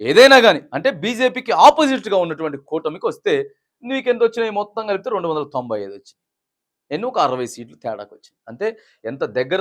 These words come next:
దాకా దరిదాపుల్లో వచ్చిందో చూడండి. ఇక ఏదేమైనా కానీ ఇప్పుడు కేంద్ర ప్రభుత్వంలో నరేంద్ర మోడీ ప్రధానమంత్రి కావాలంటే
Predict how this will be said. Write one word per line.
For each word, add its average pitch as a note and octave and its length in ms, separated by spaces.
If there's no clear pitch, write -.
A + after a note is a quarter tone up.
దాకా F3+ 220
దరిదాపుల్లో D3 480
వచ్చిందో C#3 280
చూడండి. C3+ 260
ఇక F3 60
ఏదేమైనా G#3+ 480
కానీ A#3+ 140
ఇప్పుడు G3+ 160
కేంద్ర G3 340
ప్రభుత్వంలో F#3 520
నరేంద్ర F#3+ 460
మోడీ F#3 160
ప్రధానమంత్రి F3 580
కావాలంటే D3+ 360